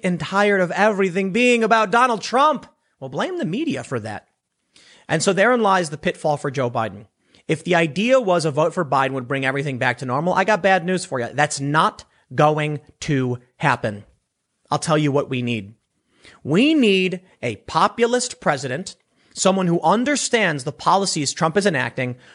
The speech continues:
who doesn't constantly stick their foot in their mouth,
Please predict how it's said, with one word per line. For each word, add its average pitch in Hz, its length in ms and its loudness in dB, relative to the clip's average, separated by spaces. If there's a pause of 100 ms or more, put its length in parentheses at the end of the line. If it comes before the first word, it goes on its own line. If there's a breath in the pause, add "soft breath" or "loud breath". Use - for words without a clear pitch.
(160 soft breath)
who 208 160 0
doesn't 220 420 2
constantly 185 560 0
stick - 320 -2
their 156 160 2
foot 180 400 -2
in 147 140 -2
their 127 180 0
mouth, 107 480 -4